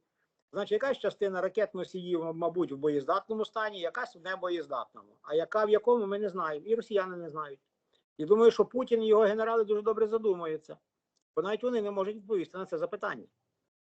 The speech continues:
Так, якась частина їхніх ракет знаходиться на підводних човнах, якась частина на стратегічній авіації. Окей. Але ще раз кажу: немає факту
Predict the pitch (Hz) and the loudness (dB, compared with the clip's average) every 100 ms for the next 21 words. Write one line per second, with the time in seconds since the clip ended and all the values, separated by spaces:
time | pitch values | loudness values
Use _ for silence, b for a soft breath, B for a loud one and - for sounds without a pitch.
0 | _ _ - 247 - 170 262 - 208 208 | _ _ 0 0 0 -2 -2 -4 -4 -2
1 | 196 233 226 220 214 214 185 196 226 185 | 2 2 2 0 -4 -4 -4 0 0 0
2 | 196 208 196 196 175 185 175 190 180 185 | -4 -4 -2 -2 -2 -4 -4 -2 2 2
3 | 185 190 175 220 220 170 202 190 180 - | 10 10 10 6 -4 -6 -4 -2 -4 -6
4 | 190 180 180 175 - _ _ _ - 170 | -8 -6 -4 -4 -6 _ _ _ -4 -2
5 | 190 190 - 180 175 170 131 - 147 214 | 0 0 -2 -2 2 2 2 -4 -2 -2
6 | 226 160 165 _ _ _ _ _ _ _ | 0 0 -2 _ _ _ _ _ _ _
7 | - 151 156 - 190 180 - 143 120 120 | -8 0 0 2 0 0 -2 -6 -6 -8
8 | 156 160 190 185 170 165 156 160 - 156 | -10 -4 -2 0 2 0 0 -2 0 0
9 | 151 - 170 170 | 0 -4 -10 -10